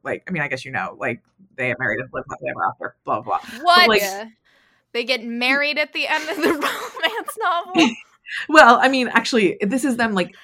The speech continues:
Speaker 1: years in the future when
Speaker 3: He's,
Speaker 1: their
Speaker 3: like,
Speaker 1: children have
Speaker 3: sixty. Yeah,
Speaker 1: grown
Speaker 3: he's, like,
Speaker 1: up.
Speaker 3: real old.
Speaker 1: And, like, it's the night before, like, his first adopted daughter, like, now
Speaker 3: Mm-hmm.
Speaker 1: adopted daughter's wedding. And, like, they're still so close. And, like, that,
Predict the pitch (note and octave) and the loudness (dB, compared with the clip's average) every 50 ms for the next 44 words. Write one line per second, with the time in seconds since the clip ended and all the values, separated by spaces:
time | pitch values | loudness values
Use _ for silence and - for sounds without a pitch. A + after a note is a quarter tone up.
0 | - - - F#3 E3 E3 F3 F3 F3 F3 E3+ F#3+ E3+ D#3+ D#3+ - D3 D3 D3 F3+ | -18 -12 -10 -8 -4 0 2 2 2 2 2 0 -4 -6 -6 -8 -8 -8 -4 -2
1 | F3 E3+ E3 E3+ E3 D#3 - - - - - C#3+ G#3+ G#3+ A#3+ F#3 - - - - | -2 -2 -2 -2 -2 -2 -2 -4 -4 -8 -8 -6 -6 -4 -2 -2 -2 -2 -4 -8
2 | - - D3 C#3+ - - - - - C#3+ C#3+ - - A3 G#3+ G#3+ G#3+ - - G3 | -12 -14 -10 -6 -4 -2 -2 -4 -4 -6 -8 -10 -12 -12 -10 -8 -6 -4 -4 -4
3 | F3+ E3+ D#3+ - G#3+ A2 A2 - - F3 E3 D#3+ D3+ C#3+ C#3 - _ _ - A#3 | -6 -8 -12 -12 -14 -16 -14 -14 -12 -12 -10 -8 -10 -10 -10 -14 _ _ -8 -8
4 | A3+ - - - G3+ F#3+ F#3+ F3+ E3+ F3 G3 G3 - - A#3 A3+ - - D#3+ D#3+ | -6 -10 -8 -6 -4 -2 0 0 0 0 -2 -2 -4 -8 -8 -8 -8 -4 0 2
5 | D#3+ D#3+ D#3+ D#3 D#3 D#3 - _ _ _ - D#3 C#3+ - - D#3 E3+ D#3 C#3+ - | 2 2 2 2 0 -2 -6 _ _ _ -6 -6 -6 -6 -8 -8 -8 -8 -8 -8
6 | - - C#3 C#3 - - - - C#3+ B2+ C3 - C#3+ C#3 - C#3 C3+ B2+ B2+ C3 | -6 -6 -6 -6 -6 -10 -6 -2 -2 -2 -2 -4 -8 -10 -4 -2 0 0 0 0
7 | B2+ B2 - - - - G#3+ G#3+ D3 C#3 C3 C3+ - C#3 A#2+ - _ _ _ - | -2 -4 -6 -8 -10 -12 -10 -8 -6 -6 -6 -4 -2 -4 -4 -4 _ _ _ -8
8 | C#3 C3+ C#3 C#3+ C#3 C3+ C#3 C3+ - _ _ - - - - _ _ - F#3 E3+ | -6 -6 -4 -4 -4 -6 -8 -10 -12 _ _ -20 -20 -20 -20 _ _ -10 -6 -2
9 | E3 D3 D#3 F3+ G3+ A3+ B3 C4+ C4+ C4 - - G3+ G3 F#3 F3+ E3 D3+ D3+ D3+ | -2 0 0 2 2 0 0 0 -4 -6 -6 -4 -2 -2 0 0 0 0 -2 -4
10 | - - - E3 D#3+ D#3 D3+ D#3 F#3+ G3 - - F3 F3+ F3+ - - - - E3 | -6 -10 -14 -8 -4 -2 0 0 -2 -4 -4 -2 -2 -2 -2 -4 -10 -10 -8 -6
11 | D3 C#3+ C#3+ C#3 C#3 C#3 C#3+ - _ _ - - _ - D#3 C#3 C#3+ D3 F#3 A3 | -4 -4 -4 -4 -4 -6 -6 -10 _ _ -20 -20 _ -10 -8 -6 -4 -2 -2 -2
12 | A#3+ A#3 - - - - - - F3 E3+ E3 D#3 C#3+ B2+ B2+ B2+ - - - _ | -2 -4 -8 -14 -16 -16 -10 -6 -6 -4 -4 -2 -2 -2 -2 -4 -6 -10 -20 _
13 | _ - - - - _ _ - F#3 F3+ E3 D#3 E3 E3 - | _ -20 -20 -20 -20 _ _ -6 2 4 6 8 8 6 4